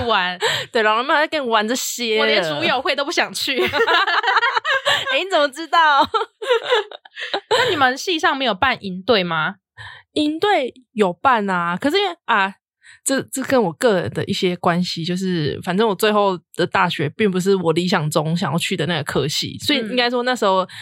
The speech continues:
Speaker 2: 那时候重心大概着重在跟家里吵架吧。
Speaker 1: 哦，就是，那就是另一个故事了啦。
Speaker 2: <laughs> 这是别的故事，对。然后，
Speaker 1: 哦。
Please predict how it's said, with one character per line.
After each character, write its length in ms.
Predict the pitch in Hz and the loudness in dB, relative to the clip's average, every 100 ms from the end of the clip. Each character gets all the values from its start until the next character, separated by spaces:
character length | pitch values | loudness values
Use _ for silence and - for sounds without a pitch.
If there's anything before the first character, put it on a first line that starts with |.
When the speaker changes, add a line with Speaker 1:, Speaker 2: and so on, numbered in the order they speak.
| - - | -18 -6
Speaker 2:
那 100 | 254 | -2
时 80 | 247 | 2
候 120 | 214 | 2
重 220 | 196 220 | 2 0
心 180 | 196 190 | 0 -2
大 100 | 190 | 0
概 100 | 190 | 0
着 160 | 185 160 | -2 -2
重 140 | 175 | 0
在 140 | 180 175 | 0 0
跟 240 | 170 175 | -2 0
家 180 | 185 165 | 0 0
里 80 | 160 | -2
吵 180 | - - | -6 -4
架 220 | 180 - | -2 -2
吧。 120 | - - - 403 | -2 0 2 2
Speaker 1:
哦， 380 | 381 370 381 392 - | 0 -2 -2 -2 -2
就 100 | 494 277 | -2 -2
是， 220 | 277 240 | -2 0
那 160 | 311 311 | -2 0
就 120 | 311 | -2
是 160 | 311 | -2
另 180 | 285 285 | -2 -2
一 60 | 226 | -2
个 120 | 214 | -4
故 200 | 240 214 | -2 -2
事 200 | - 220 | -2 -2
了 60 | 175 | -2
啦。 60 | |
Speaker 2:
<laughs> 20 | |
这 60 | 320 | 0
是 120 | 370 | 0
别 180 | 330 262 | 0 0
的 80 | 240 | 0
故 220 | 277 226 | 0 -2
事， 340 | - 247 180 | -2 -2 -2
对。 500 | 160 185 151 92 - 214 | 2 2 2 0 -4 -4
然 140 | 175 | -2
后， 400 | 202 220 208 | 2 4 4
Speaker 1:
哦。 80 | 190 | 0